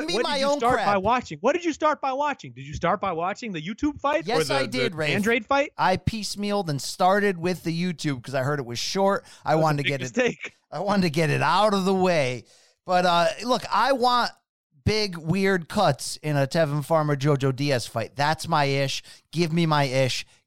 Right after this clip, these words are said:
Speaker 2: Keep the other stuff away. All right? Thank you.
Speaker 1: Uh, that, that, that's, I think, from a taste point of view, I agree with you one hundred percent.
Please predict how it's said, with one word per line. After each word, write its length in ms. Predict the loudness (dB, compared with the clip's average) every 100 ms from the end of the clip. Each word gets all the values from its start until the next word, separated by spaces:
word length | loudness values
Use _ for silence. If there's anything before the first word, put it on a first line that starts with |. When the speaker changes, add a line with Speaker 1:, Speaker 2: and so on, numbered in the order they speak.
| -6
Speaker 2:
Keep 300 | -2 -2 -2
the 160 | 0
other 180 | 0 0
stuff 320 | -6 -8 -10
away. 320 | -12 -12 -12 -6
All 60 | 0
right? 240 | 0 0 -2
Thank 240 | -2 -2
you. 120 | -6 -20 _ _ _ _ _ _ _ -20
Speaker 1:
Uh, 100 | -16
that, 220 | -12 -8
that, 260 | -4 -4 -4
that's, 360 | -6 -6 -8 -8 -6
I 80 |
think, 420 | 0 0 0 -4 -20 _ -6
from 200 | -2 0
a 80 | 0 -4 -4
taste 560 | -2 0 -2 -6 -14 -8 -4
point 220 | -4 -4
of 80 | -8
view, 240 | -6 -2
I 120 | 0
agree 260 | -2 -2 -4
with 160 | -4 -4
you 80 |
one 140 | -4 -2
hundred 240 | -4 -6
percent. 340 | -10 -10 -10